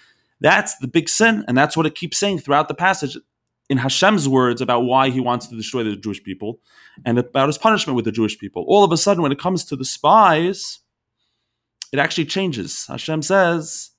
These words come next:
"They provoked, they complained against him, against Moshe, against Moshe." So first of all, Rashi has to deal with that. Why does it change it? But secondly,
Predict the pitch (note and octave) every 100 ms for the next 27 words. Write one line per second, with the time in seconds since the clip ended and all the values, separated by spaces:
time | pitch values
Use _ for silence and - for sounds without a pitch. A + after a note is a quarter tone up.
0 | _ _ _ _ _ A#2 C3 D3 C#3 -
1 | C#3+ B2 F3+ F#3+ F3 D#3+ D3 C#3 F3+ F3+
2 | D3 C#3 C#3 C3 - C#3+ F3+ E3+ C#3 C3
3 | B2+ - C#3+ C3+ - F2 D#2+ _ _ _
4 | _ _ - G#2 A2 C3 C#3 C3+ - E2
5 | _ _ _ _ _ _ _ - - -
6 | G#2 G#2 D#3+ - A#2+ A2 A#2 A2+ - G#2+
7 | G#2 F#2+ F2 - E2+ F#2+ - F#2+ F#2+ G#2+
8 | G#2 F#2+ F2+ G2 F2 E2+ A#2 - G#2+ -
9 | - C#3 F#3 C#3+ B2 A2+ A2+ -